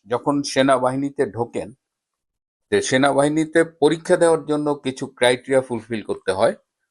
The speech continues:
অভিযোগ আছে যে সেই যোগ্যতা তিনি পূরণ করেননি। সেই যোগ্যতার শর্তাবলী পূরণ না করা সত্ত্বেও তিনি পরীক্ষা দিয়েছিলেন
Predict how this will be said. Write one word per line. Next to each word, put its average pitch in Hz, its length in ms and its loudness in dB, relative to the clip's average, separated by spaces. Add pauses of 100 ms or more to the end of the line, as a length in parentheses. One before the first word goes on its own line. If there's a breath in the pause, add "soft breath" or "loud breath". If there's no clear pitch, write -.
(160)
অভিযোগ 170 440 2
আছে 104 480 -4
যে 120 240 -4
সেই 156 460 -2
যোগ্যতা 139 800 0
তিনি 120 320 -8 (260)
পূরণ 120 300 -2
করেননি। 85 540 -4 (580)
সেই 160 240 2
যোগ্যতার 143 540 0
শর্তাবলী 139 680 -2
পূরণ 123 400 0
না 110 200 2
করা 123 300 0
সত্ত্বেও 143 480 -4
তিনি 123 260 -10
পরীক্ষা 120 440 -2
দিয়েছিলেন 107 520 -6